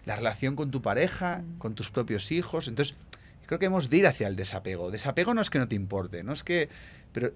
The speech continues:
Speaker 1: es entender que la felicidad está dentro, que nada ni nadie te hace feliz, nada ni nadie te hace sufrir.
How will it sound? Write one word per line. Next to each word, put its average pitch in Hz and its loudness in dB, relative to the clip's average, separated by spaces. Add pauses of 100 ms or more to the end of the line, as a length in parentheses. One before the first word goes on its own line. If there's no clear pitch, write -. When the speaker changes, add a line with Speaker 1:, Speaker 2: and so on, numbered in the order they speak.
Speaker 1:
es 151 0
entender 131 2
que 175 -2
la 143 4
felicidad 113 0
está - 0
dentro, 175 0 (180)
que 113 -6
nada 175 4
ni 143 2
nadie 131 2
te 120 0
hace 120 -2
feliz, 123 -2
nada 190 4
ni 165 2
nadie 143 4
te 127 -2
hace 123 -4
sufrir. 147 2